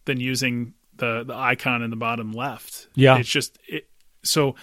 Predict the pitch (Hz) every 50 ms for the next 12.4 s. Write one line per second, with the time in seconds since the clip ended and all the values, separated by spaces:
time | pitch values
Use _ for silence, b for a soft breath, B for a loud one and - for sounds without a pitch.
0 | B B B B B - 131 131 139 160 - - - 147 151 - - 139 131 127
1 | 135 135 123 135 127 120 117 117 123 123 131 - - 127 117 113 117 127 135 160
2 | 175 156 131 120 123 123 120 - 123 117 113 117 120 120 - - 139 120 120 113
3 | - - - _ _ _ _ _ _ _ - - 135 117 113 110 110 _ - -
4 | 131 123 123 123 - - - 113 117 - - - _ - 151 151 139 113 - -
5 | - 123 117 107 - - _ _ - 117 - _ - 123 120 - - 139 139 131
6 | - 120 113 110 - - - 208 196 190 196 - _ _ _ _ _ _ _ _
7 | _ - 185 180 - 247 262 - 277 262 247 220 202 - - - - - - 202
8 | 165 131 113 104 101 113 - - - _ - - 147 147 147 131 123 117 110 110
9 | 113 135 - - - - - - _ _ _ _ _ _ _ - - 190 196 -
10 | - 233 208 190 175 - - - - 147 147 151 170 - 180 156 143 147 156 151
11 | - - 151 156 151 143 139 135 123 131 127 127 131 131 127 127 127 131 131 127
12 | 127 117 - 120 131 139 117 -